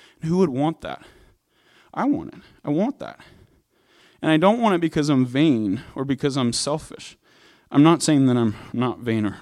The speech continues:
or not selfish. I am. But that's not a s-, that's not a sign of me va-, being vain or selfish. Me wanting that crown is a sign of, in some small way, my heart being aligned to the heart of God. I want that reward from Christ for shepherding well.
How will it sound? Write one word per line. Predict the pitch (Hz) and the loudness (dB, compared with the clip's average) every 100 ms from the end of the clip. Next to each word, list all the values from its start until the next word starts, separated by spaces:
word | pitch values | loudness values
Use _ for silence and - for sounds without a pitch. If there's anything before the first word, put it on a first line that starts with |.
| - | -6
or | 113 | -4
not | 117 113 | -2 -2
selfish. | - 120 107 113 | -4 -6 -6 -4
I | 120 | -2
am. | 107 - - - - - | -2 -4 -18 -20 -20 -4
But | 135 127 | -2 4
that's | 151 180 - | 6 6 2
not | 156 156 143 | 6 8 6
a | 131 | 2
s-, | 120 - - - 165 139 | -2 -6 -8 -10 -12 -2
that's | 156 - | -2 2
not | 175 | 0
a | 135 | 0
sign | - 151 160 | 0 2 4
of | 139 | 4
me | 123 | 4
va-, | 117 117 120 120 | 2 -2 -4 -4
being | 120 120 | -2 -2
vain | 110 117 113 | -2 -4 -4
or | |
selfish. | 107 - 104 - - - - - - - | -6 -8 -10 -12 -20 -20 -20 -20 -16 0
Me | 156 | 2
wanting | 175 208 220 | 4 4 4
that | 156 113 | 0 -2
crown | - 180 220 | -4 0 2
is | 143 120 | 0 -2
a | 120 | -6
sign | - 120 117 120 - - - | -4 -2 -2 -4 -8 -20 -8
of, | 127 123 120 - - _ _ | -2 0 -2 -8 -16 _ _
in | 143 | -6
some | 127 - 196 | -4 0 0
small | - 151 117 113 | 0 0 2 2
way, | 113 | 2
my | 117 123 | 0 -2
heart | 127 123 | -2 -4
being | 123 123 117 - | -4 -4 -4 -4
aligned | 117 110 110 107 | -2 0 -2 -4
to | |
the | 104 104 | -10 -8
heart | 101 | -8
of | 101 | -10
God. | - 139 - - _ - - | -10 -10 -10 -18 _ -20 -8
I | 131 | 0
want | 143 185 - | 0 0 -2
that | 165 123 | -6 -4
reward | 120 117 123 110 - | -6 -4 -2 -2 -4
from | - 123 104 | -10 -10 -8
Christ | - 117 - - - _ _ _ _ | -6 -6 -6 -10 -14 _ _ _ _
for | - 123 | -8 -6
shepherding | - 117 120 110 107 | -4 -4 -4 -4 -4
well. | 113 123 - | -4 -6 -6